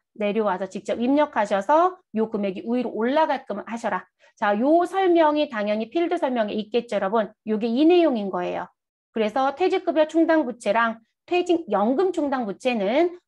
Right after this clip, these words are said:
원가 구성 항목별로 구분해서 입력해서 관리를 할 수 있다는, 저는 이건 좋은 거라고 봅니다. 스마트인은 이 기능이 없습니다. 그래서 실제 관리를 완벽하게 하신 분들은 이거를 차트 관리를 합니다. 매해마다. 그래서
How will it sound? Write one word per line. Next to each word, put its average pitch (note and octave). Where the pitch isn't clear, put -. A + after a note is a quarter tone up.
원가 C4
구성 A3+
항목별로 D4
구분해서 D#4
입력해서 G#3
관리를 A#3+
할 C4+
수 A3
있다는, F#3+
저는 C4+
이건 C4+
좋은 F4
거라고 C#4
봅니다. G3
스마트인은 F#4
이 A3+
기능이 G3+
없습니다. F#3+
그래서 A#3+
실제 B3+
관리를 B3+
완벽하게 D4+
하신 C#4
분들은 A3
이거를 G#3+
차트 G#4+
관리를 C#4
합니다. F#3
매해마다. A3+
그래서 C#4+